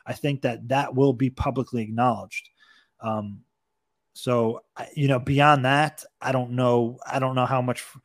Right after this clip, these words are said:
I can't imagine how much further than that, because even that is tremendous. So I don't know how much further than that they'll go. But,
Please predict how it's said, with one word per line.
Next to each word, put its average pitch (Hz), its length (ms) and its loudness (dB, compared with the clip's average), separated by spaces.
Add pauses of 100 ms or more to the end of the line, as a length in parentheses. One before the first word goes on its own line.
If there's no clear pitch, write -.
(260)
I 147 80 -6
can't 190 260 4
imagine 151 400 6
how 143 160 2
much 139 180 -2
further 143 460 2
than 120 220 -2
that, 139 340 -4 (200)
because 135 220 -6
even 226 240 0
that 160 240 2
is 101 140 -18
tremendous. 123 640 -8 (640)
So 131 220 0
I 139 80 4
don't 151 120 4
know 143 100 4
how 147 100 4
much 135 180 -2
further 139 380 0
than 113 180 -6
that 123 260 -6
they'll 120 140 0
go. 127 400 -2 (1500)
But, 123 260 -2